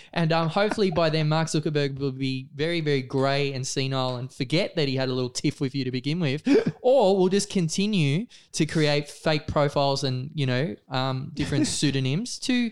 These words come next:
Speaker 1: access a free platform like Facebook. But how many of you know that Facebook and a lot of these, uh, you know, mainstream things like Twitter are on their way out well and truly? Like, I
Speaker 2: Yeah.
Speaker 1: believe that this year has been a year of enlightening. Like, people have realised,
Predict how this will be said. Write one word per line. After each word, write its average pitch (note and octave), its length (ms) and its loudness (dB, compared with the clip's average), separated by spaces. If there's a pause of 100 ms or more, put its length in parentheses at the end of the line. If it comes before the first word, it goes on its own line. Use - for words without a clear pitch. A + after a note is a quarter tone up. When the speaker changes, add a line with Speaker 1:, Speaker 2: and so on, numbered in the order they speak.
(600)
Speaker 1:
access B3+ 480 -4
a C4 80 0
free D#3+ 300 -2
platform G#3 420 -4
like D#3+ 180 -2
Facebook. F#3+ 340 0
But G#3 160 0 (260)
how B3+ 140 0
many C#4 280 0
of F3+ 80 0
you F#3 140 2
know D#3 320 2
that C#3+ 180 0
Facebook D#3 520 -2
and C3+ 220 -4 (360)
a C#3+ 80 -2
lot C#3 140 2
of C3+ 80 2
these, C3+ 360 0 (640)
uh, C#3 40 -6
you C3+ 180 -2
know, B2 260 -2 (480)
mainstream C3+ 600 -2
things C3+ 220 -6
like B2+ 120 -4
Twitter C3 300 0
are B2+ 40 2
on B2+ 120 -2
their B2 100 -4
way A#2+ 200 -2
out A#2+ 200 -4
well C3+ 220 -4
and C3 80 -6
truly? B2 340 -4
Like, B2 220 -6 (360)
I C#3+ 60 2
Speaker 2:
Yeah. E3 40 4
Speaker 1:
believe F3 340 2
that C3+ 140 -4
this D#3 240 0
year D3 220 0
has C3 100 -2
been C3 160 -2
a B2+ 40 -2
year C3 220 0
of A#2+ 60 -4
enlightening. C#3 500 -4
Like, C3+ 160 -4
people C#3 240 -4
have B2+ 120 -2
realised, B2 640 -4